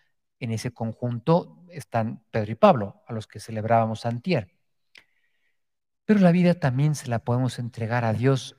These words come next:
en abonos, cada día, muriendo, muriendo al pecado, cada día, y adhiriéndonos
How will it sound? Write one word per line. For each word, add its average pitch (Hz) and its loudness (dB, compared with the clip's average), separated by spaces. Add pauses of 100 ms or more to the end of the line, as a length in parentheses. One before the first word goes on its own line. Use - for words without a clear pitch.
en 120 -8
abonos, 104 -8
cada 147 0
día, 107 -6 (760)
muriendo, 156 -2
muriendo 156 0
al 131 -2
pecado, 160 -2 (520)
cada 151 0
día, 104 -4 (300)
y - -6
adhiriéndonos 120 -2